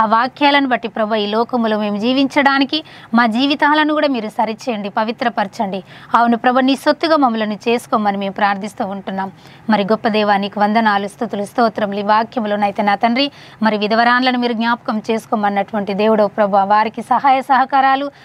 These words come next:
అందించమని సెలవిచ్చినటువంటి దేవుడో క్రవ-, కాబట్టి మరి ఈ లోకంలో ఎంతో మంది ప్రభు జ-, భర్తలు చనిపోయిన తండ్రి విధవరాన్లుగా ఉండి నాయన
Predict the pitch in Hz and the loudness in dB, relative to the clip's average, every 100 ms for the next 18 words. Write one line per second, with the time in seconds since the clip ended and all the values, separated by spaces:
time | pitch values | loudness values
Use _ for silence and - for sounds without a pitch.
0 | - - 254 269 311 294 285 247 226 220 | -12 -2 0 0 -2 0 0 0 -4 -6
1 | 214 208 - 208 202 202 196 202 202 202 | -6 -8 -6 -8 -4 -6 -4 -4 -2 -2
2 | 196 214 202 - 214 202 208 190 - - | 0 0 0 0 2 0 -4 -12 -14 -4
3 | 220 208 202 226 233 233 208 208 214 240 | -2 0 2 2 2 0 0 -2 -2 -2
4 | 202 196 214 208 214 196 214 196 208 - | -2 -4 -2 0 0 0 0 0 0 2
5 | 220 214 247 269 277 240 208 196 208 208 | 0 2 2 4 4 2 2 0 -2 -2
6 | 196 214 226 233 247 262 254 254 269 247 | -4 2 4 4 2 2 2 2 2 2
7 | 214 208 | 0 -4